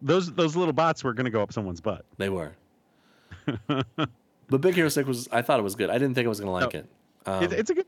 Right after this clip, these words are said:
Speaker 1: movie. I liked it.
Speaker 2: Turned out to be pretty cute.
Speaker 1: Yeah.
Speaker 2: Pretty cute. Well, that's strange. They're sticking stuff up people's butts.
Speaker 1: Yeah, well, you know, things go in, things come out. That's what happens.
Speaker 2: Yeah.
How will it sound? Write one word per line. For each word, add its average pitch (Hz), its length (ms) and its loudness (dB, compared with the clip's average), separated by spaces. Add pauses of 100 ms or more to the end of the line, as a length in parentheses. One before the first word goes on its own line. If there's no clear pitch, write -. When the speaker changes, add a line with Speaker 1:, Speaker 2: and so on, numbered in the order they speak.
(120)
Speaker 1:
movie. 131 120 2
I - 20 2
liked 151 220 -4
it. - 80 -10
Speaker 2:
Turned 143 160 0
out 127 80 0
to 120 40 -2
be 113 60 -2
pretty 104 240 -4
cute. 104 180 -4 (560)
Speaker 1:
Yeah. 226 180 -8
Speaker 2:
Pretty 214 500 0
cute. 110 840 -2 (1160)
Well, 180 140 2
that's 285 200 2
strange. 101 380 0
They're 110 100 -2
sticking 104 260 0
stuff 95 240 0
up 98 80 -4
people's 92 280 -6
butts. - 420 -4 (520)
Speaker 1:
Yeah, 339 280 -2
well, 160 260 -2
you 160 120 -4
know, 117 140 0 (1120)
things 117 320 0
go 131 140 2
in, 170 180 0
things 139 240 -2
come 147 160 -4
out. 170 200 -2 (760)
That's - 300 -12
what 160 100 2
happens. 143 460 -4
Speaker 2:
Yeah. 139 220 2